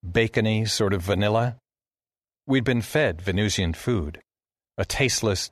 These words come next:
pasty stew that caused me to spend the first night in agony with stomach cramps, but that I'd adapted to in the days of walking. But smelling the scents, I realized we'd been given their equivalent of gruel.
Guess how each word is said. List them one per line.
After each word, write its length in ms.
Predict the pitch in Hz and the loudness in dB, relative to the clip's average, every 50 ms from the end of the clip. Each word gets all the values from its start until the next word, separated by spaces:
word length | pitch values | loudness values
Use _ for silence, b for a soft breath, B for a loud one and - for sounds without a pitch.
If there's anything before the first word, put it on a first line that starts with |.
| _ _ _ | _ _ _
pasty 460 | - 135 120 107 - - - 107 95 | -2 0 0 0 0 0 0 0 0
stew 440 | 85 - - - - 113 101 90 87 | 0 -2 -2 -2 0 0 0 0 0
that 200 | 87 98 82 82 - _ _ _ _ _ _ | 0 -2 -2 -4 -6 _ _ _ _ _ _
caused 240 | - 131 127 123 - | 0 2 2 2 0
me 80 | 123 117 | -2 -2
to 80 | 110 | -2
spend 280 | 101 - - 117 107 101 | -4 0 0 0 0 0
the 40 | 101 | 0
first 300 | - - 131 120 - - | 0 0 0 0 0 0
night 160 | 107 98 101 | 0 2 2
in 100 | 98 92 | 2 2
agony 360 | 104 110 107 92 80 80 85 | 2 2 2 2 0 0 0
with 120 | 80 80 | -2 -2
stomach 360 | - - - 113 107 92 82 - | -4 0 0 0 0 0 -4 -4
cramps, 440 | - - 87 78 76 - - - - _ _ _ _ _ _ _ _ _ | -4 -2 -2 -2 -2 -4 -6 -10 -10 _ _ _ _ _ _ _ _ _
but 220 | - 131 139 127 - _ - | 2 2 2 2 0 _ 0
that 140 | 135 131 120 | 2 4 4
I'd 220 | 123 117 117 107 | 4 4 4 2
adapted 460 | 107 101 120 110 110 - - 87 80 | 2 2 2 2 2 2 -2 -6 -4
to 200 | - 95 82 78 | -2 -2 0 0
in 60 | 78 | 0
the 80 | 80 82 | 0 0
days 300 | 82 95 92 90 82 78 | 0 0 0 0 -2 -4
of 80 | 82 85 | -4 0
walking. 500 | 87 92 92 92 - - 67 69 76 - - _ _ _ _ _ _ _ _ _ _ _ _ _ _ _ | 0 0 0 0 -2 -6 -6 -6 -8 -10 -12 _ _ _ _ _ _ _ _ _ _ _ _ _ _ _
But 140 | 123 113 | -2 0
smelling 420 | - - - 151 147 139 120 98 90 | 0 0 2 2 4 4 4 2 2
the 80 | 80 | 0
scents, 540 | 73 - - 117 92 71 69 - - - - - _ _ _ _ _ _ | 0 0 2 2 0 0 -2 -6 -10 -10 -12 -14 _ _ _ _ _ _
I 80 | - 107 | -2 0
realized 680 | 104 107 120 120 113 101 92 90 87 85 85 82 - - - _ _ | 2 2 4 4 4 4 4 4 2 0 -2 -4 -6 -12 -18 _ _
we'd 260 | - 107 104 95 90 | -4 -2 -2 -2 0
been 200 | 101 98 90 90 | -2 0 0 0
given 280 | 87 107 107 98 92 85 | 0 0 0 2 0 0
their 160 | 90 87 82 | 2 2 0
equivalent 480 | 82 - - 117 98 90 78 73 73 | 0 0 -2 -2 0 0 -4 -4 -4
of 160 | 71 80 87 87 | -6 -8 -8 -4
gruel. 520 | 98 104 107 104 87 71 67 65 67 - | -2 0 0 2 2 0 0 -2 -4 -8